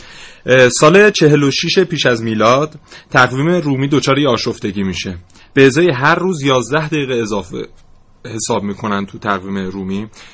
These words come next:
بعد، اه، این چند سال جمع می‌شه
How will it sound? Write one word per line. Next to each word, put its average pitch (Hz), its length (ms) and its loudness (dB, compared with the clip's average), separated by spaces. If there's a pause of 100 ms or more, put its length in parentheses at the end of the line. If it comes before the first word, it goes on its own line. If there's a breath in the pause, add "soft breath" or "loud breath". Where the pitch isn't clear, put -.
بعد، 151 360 2
اه، 135 100 -4 (260)
این 151 200 -6
چند 131 220 0
سال 127 220 -4
جمع 139 300 -2
می‌شه 175 400 -4